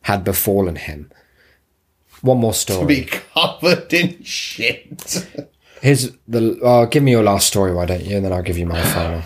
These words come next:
Speaker 2: <sighs> All right.
Speaker 1: Hit me with it. Hit, hit it right up in the, in the world veins.
Speaker 2: I'm a liberal guy, so I didn't much mind that my tall, toothy host had hairy palms and kept weird hours.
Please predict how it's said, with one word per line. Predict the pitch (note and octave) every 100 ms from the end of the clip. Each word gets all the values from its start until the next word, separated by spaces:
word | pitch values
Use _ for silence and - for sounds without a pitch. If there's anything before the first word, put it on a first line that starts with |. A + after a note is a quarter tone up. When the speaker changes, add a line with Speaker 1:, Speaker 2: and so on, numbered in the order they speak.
| -
Speaker 2:
<sighs> | - -
All | E2
right. | C#2+ A#1+ - - _ - _ _ -
Speaker 1:
Hit | D3+ B2+ A2
me | G2
with | F#2+ F2
it. | F2
Hit, | - G#2 F2
hit | G2+ A2 G2+
it |
right | G2 G2 F#2
up | F#2 E2+
in | F2+ F2
the, | E2+ E2 -
in | F#2
the | F2+
world | F2 E2+ E2
veins. | - D#2+ E2 E2 - _ _ - - C3
Speaker 2:
I'm | E3
a | B2+
liberal | B2 B2 G#2 G2
guy, | F#2+ G#2 E2+ A1+ - _ _ _ -
so | D#3+ G3
I |
didn't | G#3 A#2+
much | B2+ - -
mind | A#2 C3+ G#2 F2+
that | E2
my | F#2+ F#2
tall, | - - G#2 G2
toothy | - A#2+ G2+ E2+
host | - A#2 F#2 - -
had | F2+ -
hairy | - G#2+ F#2+ F#2
palms | - A#2 A2 E2 E2+
and | E2
kept | - A2+ -
weird | F#2 G#2 G2+
hours. | F#2+ G#2+ A#1 D#2 -